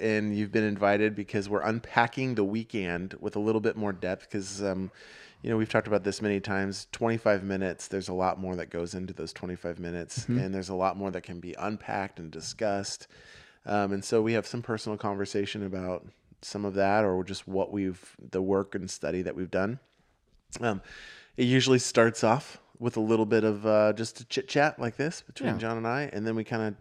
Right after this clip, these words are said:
Speaker 1: dive in.
Speaker 2: Shooting the breeze.
Speaker 1: Yeah, and, uh, get into it. So what do you say, buddy?
Speaker 2: <laughs> Let's, let's jump on in.
Speaker 1: I'm in.
Speaker 2: Man,
Speaker 1: Let's do
Speaker 2: this
Speaker 1: it.
Speaker 2: year, I felt like the way that we just kicked that off, I should do more intro music right there. Like, "And let's jump in now." And then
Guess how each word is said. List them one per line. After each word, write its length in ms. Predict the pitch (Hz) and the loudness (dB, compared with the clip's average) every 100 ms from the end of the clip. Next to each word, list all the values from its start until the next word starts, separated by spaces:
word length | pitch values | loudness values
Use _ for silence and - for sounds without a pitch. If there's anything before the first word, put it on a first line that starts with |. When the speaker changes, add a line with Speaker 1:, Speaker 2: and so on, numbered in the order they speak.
| _ | _
Speaker 1:
dive 300 | 82 98 101 | 0 0 0
in. 280 | 104 139 190 - - | -2 -2 -8 -16 -18
Speaker 2:
Shooting 380 | - - - 113 | -10 -8 -6 -6
the 40 | |
breeze. 500 | 104 110 107 101 - - | -4 -4 -4 -8 -12 -12
Speaker 1:
Yeah, 280 | - 175 95 - _ - | -8 -6 -6 -12 _ -12
and, 240 | - 202 190 | -8 -6 -2
uh, 160 | 101 98 | 0 -2
get 200 | 104 107 | -2 -2
into 340 | 143 - 85 | -2 -6 -8
it. 140 | 71 - _ _ | -10 -14 _ _
So 160 | - 110 | -8 -2
what 80 | 123 | 0
do 60 | |
you 40 | 123 | 0
say, 200 | 175 151 | -4 -4
buddy? 260 | 101 131 156 | -4 -6 -8
Speaker 2:
<laughs> 80 | 277 | -2
Let's, 320 | 151 - - - - - - - | 0 0 -4 -18 -18 -16 -16 -6
let's 140 | 294 262 | -2 2
jump 300 | 165 170 147 | 6 6 6
on 160 | 131 117 | 4 4
in. 200 | 107 123 _ _ _ - | 0 -6 _ _ _ -10
Speaker 1:
I'm 140 | 120 | -6
in. 240 | 160 95 85 _ _ _ _ _ _ _ | -4 -6 -10 _ _ _ _ _ _ _
Speaker 2:
Man, 120 | 165 | 0
Speaker 1:
Let's 80 | 156 | 4
do 40 | |
Speaker 2:
this 180 | 165 220 | 4 4
Speaker 1:
it. 40 | 190 | 6
Speaker 2:
year, 100 | 156 | 4
I 80 | 131 | 4
felt 220 | - 180 | 4 6
like 160 | 156 | 6
the 60 | 147 | 4
way 120 | 151 | 6
that 80 | 156 | 6
we 80 | 139 | 4
just 200 | 127 - | 0 0
kicked 220 | 175 135 | -2 4
that 160 | 139 123 | 6 8
off, 460 | 160 131 110 - _ _ - - | 10 8 4 -6 _ _ -20 -4
I 60 | 139 | 0
should 180 | 175 151 | 4 6
do 100 | 156 | 10
more 220 | 156 147 | 10 10
intro 340 | 156 170 151 | 8 6 6
music 340 | 131 123 127 135 | 6 6 4 4
right 200 | 123 - | 4 4
there. 160 | 131 | 4
Like, 200 | 123 127 | 4 2
"And 80 | - | -2
let's 160 | 453 240 | -2 -2
jump 340 | 135 170 180 160 | 2 4 4 6
in 200 | 156 143 | 8 8
now." 300 | 123 110 110 | 6 4 0
And 140 | 120 | 0
then 200 | 123 123 | 0 -2